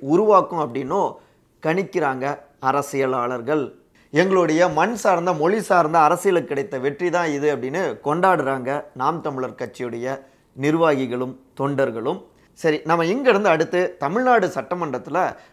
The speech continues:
அதிமுக சார்பாக யார் எதிர்க்கட்சி தலைவராக அமரப் போறாங்க, அந்த தகவலை பார்ப்போம். இ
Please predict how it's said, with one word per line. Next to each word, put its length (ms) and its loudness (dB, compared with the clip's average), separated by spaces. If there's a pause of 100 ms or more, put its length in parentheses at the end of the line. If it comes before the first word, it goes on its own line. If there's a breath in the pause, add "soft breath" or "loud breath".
(140)
அதிமுக 580 0
சார்பாக 340 -2
யார் 340 0
எதிர்க்கட்சி 520 -2
தலைவராக 520 -4
அமரப் 340 -2
போறாங்க, 320 -6 (640)
அந்த 300 2
தகவலை 360 -4
பார்ப்போம். 460 -10 (680)
இ 140 4